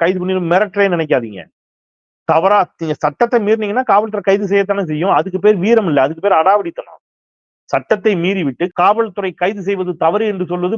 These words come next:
மனித உரிமை அல்ல, அது ஜனநாயக விரோதம். முடிஞ்சா கைது செய்ய பார்க்கட்டும் என்று சவால் விடுவது வீரம் அல்ல, அது அடாவடித்தனம். எனவே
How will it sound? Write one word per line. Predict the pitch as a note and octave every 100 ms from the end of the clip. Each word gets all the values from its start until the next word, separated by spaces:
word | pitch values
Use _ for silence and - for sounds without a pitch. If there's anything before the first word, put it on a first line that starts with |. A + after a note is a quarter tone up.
| F3+
மனித | F3 G#3+ G3+
உரிமை | F#3+ F#3+ E3+
அல்ல, | A#2+ G2 - _ _ _ _ _ _
அது | D#3 E3+
ஜனநாயக | D3+ E3+ G#3+ A3 G3
விரோதம். | D#3+ C#3+ G2+ - _ -
முடிஞ்சா | F3+ A3+ B3 B3
கைது | A3 A#3 A3
செய்ய | A3 F#3+
பார்க்கட்டும் | F#3+ G3+ G#3 G#3+ F#3+
என்று | G3 G3+ E3+
சவால் | E3+ G#3 G3
விடுவது | F3+ F3 D#3+
வீரம் | G#3+ G3+
அல்ல, | F3+ A#3+
அது | D#3+
அடாவடித்தனம். | D#3 D#3+ C3+ A#2 - _ _ _
எனவே | D#3 F#3